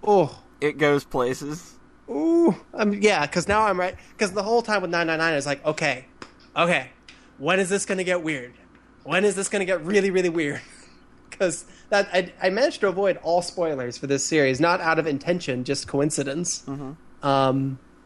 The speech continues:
Speaker 1: and I don't usually care too much about spoilers, but, you know, these games, it kinda makes sense.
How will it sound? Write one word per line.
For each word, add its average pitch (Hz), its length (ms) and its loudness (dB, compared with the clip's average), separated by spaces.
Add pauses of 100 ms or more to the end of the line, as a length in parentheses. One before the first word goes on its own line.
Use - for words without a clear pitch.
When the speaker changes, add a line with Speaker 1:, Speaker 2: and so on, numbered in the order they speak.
(160)
Speaker 1:
and 170 100 4
I 180 40 4
don't 208 200 4
usually 180 220 -4
care 180 180 -2
too 175 140 -10
much 151 120 -2
about 143 220 -6
spoilers, 147 580 -8
but, - 240 -8
you - 60 -12
know, - 240 -10 (500)
these 160 280 -2
games, 139 520 -4
it - 140 -12
kinda 139 220 -6
makes 139 240 -8
sense. - 420 -6